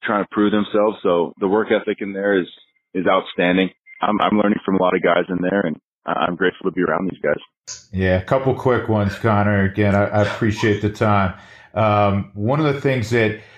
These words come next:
Speaker 2: is neat for us up in the booth, has, has been neat for us to witness, learning about your story, um, and, and re-, and probably regardless of whether you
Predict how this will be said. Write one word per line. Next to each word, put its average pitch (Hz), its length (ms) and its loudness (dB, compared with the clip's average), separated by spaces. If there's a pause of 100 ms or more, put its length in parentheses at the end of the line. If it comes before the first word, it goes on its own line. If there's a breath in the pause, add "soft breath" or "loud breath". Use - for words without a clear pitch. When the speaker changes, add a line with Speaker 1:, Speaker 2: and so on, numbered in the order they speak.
(160 loud breath)
Speaker 2:
is 117 380 2
neat 139 300 0
for 123 220 0
us 120 260 0
up 113 200 0
in 104 80 0
the 98 60 2
booth, 113 440 0
has, 131 480 0
has 165 300 0
been 123 240 0
neat 120 180 0
for 120 180 0
us 110 280 -2 (320 loud breath)
to 135 120 -2
witness, 117 840 0 (260 soft breath)
learning 135 480 0
about 120 420 0
your 113 140 0
story, 104 800 0 (320 soft breath)
um, 107 440 0
and, - 80 -2
and 135 360 0
re-, 127 260 -4
and 143 480 0
probably 185 300 0
regardless 175 640 0
of 123 140 0
whether 123 300 2
you 117 480 -2